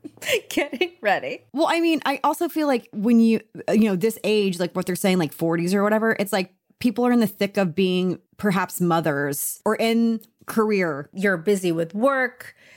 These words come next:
Speaker 1: you got career, you got babies, like, you're, you're busy, which makes a lot of sense.
Speaker 2: But also,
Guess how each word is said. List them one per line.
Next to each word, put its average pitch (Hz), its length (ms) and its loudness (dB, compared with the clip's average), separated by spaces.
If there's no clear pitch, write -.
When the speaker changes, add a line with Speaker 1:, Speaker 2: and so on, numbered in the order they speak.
Speaker 1:
you 160 120 0
got - 180 -2
career, 208 440 0
you 170 180 -2
got 160 220 -2
babies, 185 680 2
like, 165 220 0
you're, 175 360 0
you're 180 220 2
busy, 147 840 -4
which - 260 -2
makes 208 380 2
a 208 80 2
lot 165 240 0
of 160 60 -6
sense. - 520 -8
Speaker 2:
But 220 120 2
also, 233 720 0